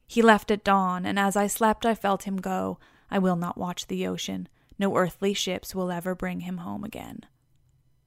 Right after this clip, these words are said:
Ugh, this Dido. She clearly wrote a song about Aeneas because her name is Dido, and I love it so much. It shouldn't be lost on anyone that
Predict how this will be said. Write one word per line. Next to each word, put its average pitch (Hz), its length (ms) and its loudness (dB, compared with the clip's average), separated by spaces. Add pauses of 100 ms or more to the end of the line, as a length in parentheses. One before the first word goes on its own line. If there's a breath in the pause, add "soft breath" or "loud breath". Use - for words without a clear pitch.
(640)
Ugh, 247 180 10 (220)
this 349 240 6
Dido. 71 520 4 (960)
She - 120 -20
clearly 320 260 6
wrote 294 140 8
a - 20 6
song 269 240 8
about 269 160 6
Aeneas 277 380 2
because 269 240 2
her 285 40 6
name 262 200 6
is 240 80 -4
Dido, 247 400 6
and 220 100 4
I 240 60 6
love 240 200 6
it 226 160 2 (140)
so 208 260 -2
much. - 400 -10 (1040 loud breath)
It 247 120 6
shouldn't 370 200 4
be 392 100 12
lost 269 300 12
on 208 100 4
anyone 185 500 2
that 175 260 0